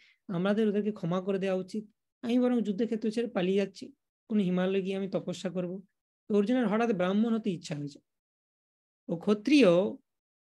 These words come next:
ওর কাজ হচ্ছে অধর্মের বিনাশ করা, ঠিক আছে? এবং ভগবানও সেই নির্দেশ দিচ্ছেন যে তুমি করো, কিন্তু অর্জুন সেটা করতে চাইছে না। কি কারণে? অ্যাটাচমেন্ট or ডিট্যাচমেন্ট। ওইখানেই যদি ফ্যামিলি মেম্বার্সের জায়গাতে অন্য কোনো শত্রু বসে থাকতো,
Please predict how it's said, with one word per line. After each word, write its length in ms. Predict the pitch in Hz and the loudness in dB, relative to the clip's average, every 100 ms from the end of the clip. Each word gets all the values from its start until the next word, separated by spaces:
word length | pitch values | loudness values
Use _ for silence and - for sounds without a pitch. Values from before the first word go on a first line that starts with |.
| _ _ | _ _
ওর 180 | 202 185 | -6 -6
কাজ 360 | 190 180 208 | -2 0 0
হচ্ছে 380 | 214 214 233 240 | 0 -2 2 2
অধর্মের 400 | 220 185 208 226 | 2 2 2 2
বিনাশ 300 | 208 220 220 | 2 2 0
করা, 280 | - 170 160 _ _ _ _ _ _ _ _ _ _ _ _ _ | -2 -4 -6 _ _ _ _ _ _ _ _ _ _ _ _ _
ঠিক 140 | - 175 | -6 -4
আছে? 180 | 185 240 | -2 -4
এবং 260 | 208 190 | -2 -2
ভগবানও 440 | 160 165 190 247 285 | 0 0 2 2 2
সেই 140 | 277 | 4
নির্দেশ 340 | 262 220 247 | 4 4 2
দিচ্ছেন 340 | 208 214 202 160 | 0 -4 -6 -10
যে 320 | - _ 170 | -12 _ -8
তুমি 180 | 165 185 | -4 0
করো, 260 | 185 165 139 _ _ _ _ - | 2 2 0 _ _ _ _ -4
কিন্তু 220 | 214 202 | 0 2
অর্জুন 260 | 190 185 226 | 2 0 -2
সেটা 180 | 233 | -2
করতে 280 | 240 220 226 | 0 -2 0
চাইছে 320 | 226 208 202 | 2 2 2
না। 80 | 165 | -2
কি 140 | 151 240 | -2 4
কারণে? 420 | 262 285 359 349 _ _ _ _ - | 4 4 2 -4 _ _ _ _ -8
অ্যাটাচমেন্ট 840 | 180 180 233 254 - 285 285 285 | -6 2 2 2 0 0 0 0
or 140 | 285 | 2
ডিট্যাচমেন্ট। 720 | 233 214 277 262 - 214 151 - _ _ _ _ _ _ _ | 2 4 4 4 0 -2 -4 -10 _ _ _ _ _ _ _
ওইখানেই 500 | - 240 240 277 294 | 2 4 4 4 4
যদি 240 | 294 277 294 | 4 4 2
ফ্যামিলি 400 | - 220 262 277 | 2 2 4 4
মেম্বার্সের 580 | 277 277 277 277 285 233 | 2 2 2 2 0 0
জায়গাতে 460 | 240 240 262 269 | 2 2 0 0
অন্য 280 | 262 240 254 | 0 0 -2
কোনো 200 | 254 262 | -2 -2
শত্রু 400 | - 208 262 262 | -2 -4 2 4
বসে 200 | 233 247 | 4 4
থাকতো, 480 | 220 220 190 156 | 2 0 -2 -4